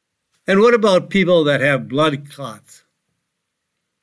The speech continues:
and possibly strokes? We'll tell you more about that today, too. And the effects of coffee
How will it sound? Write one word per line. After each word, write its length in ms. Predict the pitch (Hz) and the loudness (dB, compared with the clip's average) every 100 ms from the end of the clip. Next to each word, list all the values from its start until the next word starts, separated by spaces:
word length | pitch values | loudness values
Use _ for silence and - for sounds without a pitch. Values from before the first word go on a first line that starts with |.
| _ _ _ | _ _ _
and 160 | 151 143 | -6 -4
possibly 480 | 165 180 - 143 131 | -2 -2 -2 -4 -2
strokes? 640 | - 170 147 - - - _ _ _ _ _ _ _ _ _ _ _ _ _ _ _ _ _ _ 156 | -2 -2 -2 -4 -18 -20 _ _ _ _ _ _ _ _ _ _ _ _ _ _ _ _ _ _ -12
We'll 100 | 143 | -2
tell 160 | 175 | 0
you 80 | 156 | 0
more 160 | 147 147 | 0 -2
about 220 | 127 123 | -2 -4
that 240 | 143 127 | -8 -8
today, 260 | 143 131 120 | -8 -6 -6
too. 400 | - 143 101 - _ _ _ _ _ _ _ _ _ _ _ _ _ _ _ _ _ _ _ _ _ _ _ _ _ _ | -6 -6 -8 -16 _ _ _ _ _ _ _ _ _ _ _ _ _ _ _ _ _ _ _ _ _ _ _ _ _ _
And 200 | 160 190 | 0 2
the 100 | 190 | 2
effects 400 | 156 135 202 - | 2 0 -4 -2
of 100 | 151 | -6
coffee 560 | 143 190 180 135 110 | -2 -2 -2 -4 -12